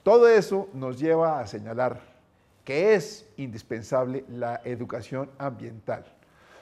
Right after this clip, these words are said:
no solamente para contar y saber exactamente con qué capital tiene Colombia en temas ambientales, sino también para cuidar nuestro medio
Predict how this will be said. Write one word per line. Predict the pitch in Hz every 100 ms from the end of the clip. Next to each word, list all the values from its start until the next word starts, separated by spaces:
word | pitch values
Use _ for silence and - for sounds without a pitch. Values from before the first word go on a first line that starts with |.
| _ 123
no | 120 127 160 185
solamente | 214 214 208 214 208 214
para | 214 - 127 120
contar | - 113 - 180 180 175
y | 135
saber | 135 120 151
exactamente | 160 175 170 165 165 160 160 165
con | 131 110
qué | - 190 143 - _ _ _
capital | - 110 113 - 131 143 143 - _ _
tiene | - 147 165 156
Colombia | 120 120 135 131 139 -
en | 113 107
temas | 135 135 127
ambientales, | 117 110 113 135 139 135 _ _ _
sino | - 131 127
también | 127 147 151
para | - 165 147 -
cuidar | 139 135 160 139 104 - -
nuestro | 104 113 - 95
medio | 101 113 117